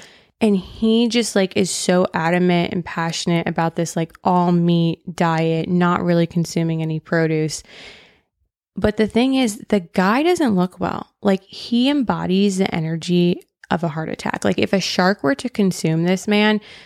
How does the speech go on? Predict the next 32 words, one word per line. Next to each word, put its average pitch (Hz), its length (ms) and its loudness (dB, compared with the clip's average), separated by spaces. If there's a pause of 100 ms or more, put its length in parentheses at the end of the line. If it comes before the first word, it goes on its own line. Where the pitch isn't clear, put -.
(200)
the 190 120 2
shark 180 260 0
would 180 80 0
have 170 300 0 (160)
high 170 240 -2
blood 175 200 -2
pressure. - 440 -4
Like, - 320 -2 (100)
I 220 60 2
don't 208 140 2
know. - 180 0 (100)
He's, 220 640 -2 (1000)
he's 214 260 0
like 240 120 0
a 226 40 0
bag 208 240 0
of 214 100 -2
salt. - 640 -2
Like, 202 240 -2
he 208 440 0
is 214 180 -2
high 190 220 -2
cholesterol. - 680 -2
I - 120 -2
don't 190 200 0
know 185 80 0
how 185 120 0
to 185 80 -2
explain 190 440 0
it. 196 60 -2
He's, 180 240 -2
like, 180 220 -2